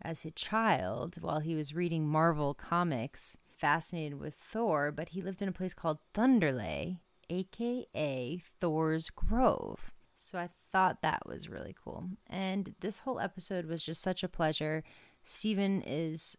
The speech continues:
so funny, so poetic, and extremely knowledgeable. So we hope you enjoy listening to this episode as much as we did recording it. And as always, be sure to like, subscribe, share. Really, though, if you know someone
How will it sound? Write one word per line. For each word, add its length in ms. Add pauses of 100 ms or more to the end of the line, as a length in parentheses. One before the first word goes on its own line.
so 320
funny, 680
so 240
poetic, 920
and 420
extremely 540
knowledgeable. 580
So 200
we 100
hope 340
you 100
enjoy 680
listening 360
to 60
this 140
episode 480
as 160
much 180
as 200
we 100
did 420
recording 580
it. 260 (640)
And 120
as 160
always, 360
be 100
sure 180
to 100
like, 340
subscribe, 840
share. 640 (500)
Really, 220
though, 200
if 180
you 80
know 240
someone 640